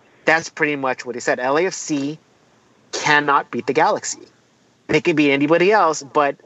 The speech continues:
they have a chip on their shoulder with the Galaxy, and this includes with their history going back to Chivas U S A. They've always had a problem with this team. They just couldn't do it. It's inevitable that it will happen, and it has happened before, but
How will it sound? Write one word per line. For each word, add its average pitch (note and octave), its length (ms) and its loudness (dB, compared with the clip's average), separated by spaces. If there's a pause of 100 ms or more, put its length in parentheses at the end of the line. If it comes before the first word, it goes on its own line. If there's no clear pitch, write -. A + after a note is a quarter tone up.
they C#3+ 160 -2
have C#3+ 200 0
a F3+ 40 -2
chip A#3+ 220 -2
on A3 100 -4
their G3 80 -2
shoulder D#3 260 -2
with D3 120 0
the C#3 60 0
Galaxy, C#3 380 0
and C#3+ 220 -2
this - 160 0
includes G3 640 0 (380)
with E3+ 120 2
their F3+ 120 4
history D#3+ 400 0
going D3 260 2
back C3 200 0
to D3+ 100 -4
Chivas A#2+ 340 -4
U A#2 140 0
S - 160 -2
A. C#3 280 2
They've B2+ 280 0
always B2+ 340 0
had C3+ 180 0
a D3+ 40 0
problem C3 420 -2
with B2+ 160 -6
this C#3 140 -4
team. B2+ 180 -6
They B2 100 0
just B2 220 -4
couldn't C3+ 480 0
do D3+ 160 4
it. G#2+ 160 0 (240)
It's F#3 160 2
inevitable E3 480 2
that C3+ 160 0
it A#2+ 140 -2
will G#2+ 180 -6
happen, F#3 640 -4 (240)
and A#2+ 100 -6
it A#2 140 -4
has G#3 320 0
happened A#2+ 320 -4
before, A2+ 460 -6 (480)
but D3 280 2